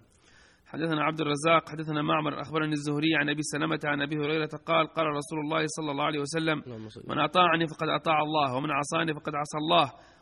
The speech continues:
Speaker 1: ومن أطاع أميري فقد أطاعني، ومن عصى أميري فقد عصاني."
Speaker 2: نعم.
Speaker 1: حدثنا عبد الرزاق، حدثنا معمر عن الزهري عن أبي سلمة بن عبد الرحمن قال: "كان أبو هريرة يصلي بنا فيكبر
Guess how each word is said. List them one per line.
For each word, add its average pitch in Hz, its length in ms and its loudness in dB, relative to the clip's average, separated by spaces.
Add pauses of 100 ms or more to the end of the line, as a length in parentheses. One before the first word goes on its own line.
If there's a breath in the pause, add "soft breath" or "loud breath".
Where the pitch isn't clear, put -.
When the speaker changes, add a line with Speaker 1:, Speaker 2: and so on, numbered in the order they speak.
Speaker 1:
ومن 123 160 -4
أطاع 147 440 4
أميري 160 460 2
فقد 151 180 -6
أطاعني، 147 600 0
ومن 143 180 -2
عصى 139 260 -2 (100)
أميري 156 340 0 (180)
فقد 156 200 -6
عصاني." 139 520 -2 (640 soft breath)
Speaker 2:
نعم. 110 200 -2 (1000 loud breath)
Speaker 1:
حدثنا 165 380 -2
عبد 156 160 0
الرزاق، 156 360 2 (100)
حدثنا 156 320 -2
معمر 160 260 0
عن 156 120 0
الزهري 147 420 0
عن 143 120 -2
أبي 147 120 -2
سلمة 151 420 -2
بن 143 140 -4
عبد 139 180 -4
الرحمن 151 460 -2
قال: 151 280 0
"كان 156 240 -4
أبو 143 260 -4
هريرة 147 300 -4
يصلي 151 480 -2
بنا 151 200 0
فيكبر 147 640 -2